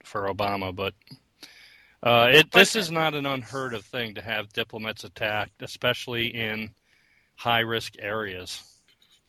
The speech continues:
Speaker 2: Uh, it happened to my buddy, Jimmy Carter,
Speaker 1: Mm-hmm. Yeah.
Speaker 2: who,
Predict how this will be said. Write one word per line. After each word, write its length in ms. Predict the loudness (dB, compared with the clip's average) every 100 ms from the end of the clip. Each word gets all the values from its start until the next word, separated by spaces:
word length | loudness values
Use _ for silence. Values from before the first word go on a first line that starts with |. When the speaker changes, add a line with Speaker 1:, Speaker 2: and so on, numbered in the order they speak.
| _ -20 -20 _ 4
Speaker 2:
Uh, 300 | 6 6 4
it 160 | 2 0
happened 400 | 0 -2 -6 -12
to 100 | -12
my 400 | -4 0 2 2
buddy, 440 | 0 -4 -6 -10 -16 -20 _
Jimmy 240 | -14 -14
Carter, 420 | -12 -8 -8 -8 -10
Speaker 1:
Mm-hmm. 220 | -8 -10 -12 _ _
Yeah. 200 | -10 -10 -14 _ _ _ _ _ _ -20 -16
Speaker 2:
who, 460 | -14 -14 -16 -16